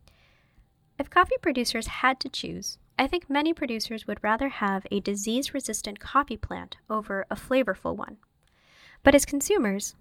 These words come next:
we usually don't see this. We just want new varieties, new flavors. We keep pushing the boundaries of flavor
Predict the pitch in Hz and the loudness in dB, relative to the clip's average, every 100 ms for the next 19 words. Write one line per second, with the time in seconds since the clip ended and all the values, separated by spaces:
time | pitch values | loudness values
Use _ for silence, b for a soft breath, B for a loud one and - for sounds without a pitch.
0 | - 277 269 240 233 214 208 311 320 - | -2 2 4 4 2 0 -2 -2 -2 -4
1 | - - _ 226 220 285 - 185 - 180 | -12 -12 _ -4 0 0 0 -4 -6 -8
2 | 180 185 269 262 - - - _ 220 220 | -2 2 4 4 -2 -12 -18 _ -4 -2
3 | - 311 269 - - - _ b b b | 0 0 0 -4 -12 -20 _ b b b
4 | - 254 302 - - 302 311 370 311 - | -4 2 2 0 0 2 2 2 0 0
5 | 190 196 190 233 - 214 196 190 | -2 -2 -4 -6 -8 -4 -4 -4